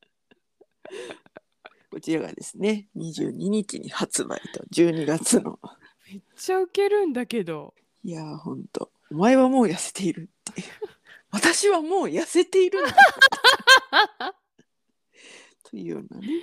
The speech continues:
Speaker 2: いや、私、そんなムキムキになりたくない。
Speaker 1: <laughs> ムキムキにな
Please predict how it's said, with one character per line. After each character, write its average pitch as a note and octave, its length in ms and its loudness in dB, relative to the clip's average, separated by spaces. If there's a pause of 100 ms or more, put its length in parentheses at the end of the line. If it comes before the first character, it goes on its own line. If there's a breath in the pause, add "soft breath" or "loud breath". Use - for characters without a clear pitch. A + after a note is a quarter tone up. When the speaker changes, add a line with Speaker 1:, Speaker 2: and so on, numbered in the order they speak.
(640 loud breath)
Speaker 2:
い - 100 -20
や、 F#3+ 100 -20 (100)
私、 - 320 -20 (800 soft breath)
そ - 340 -18
ん - 20 -20
な A#3 60 -20 (460)
ム F#4 80 -6
キ - 160 -16
ム D#4+ 160 -20
キ - 140 -18
に D#4+ 60 -8
な E4 100 -4
り E4 100 -2
た A4 80 2
く A4 40 0
な G#4+ 120 -6
い。 C#5 40 -6
Speaker 1:
<laughs> B4 60 0 (3000 loud breath)
ム - 80 -4
キ - 20 -8
ム - 0 -
キ A4+ 80 -6
に - 0 -
な A4+ 80 0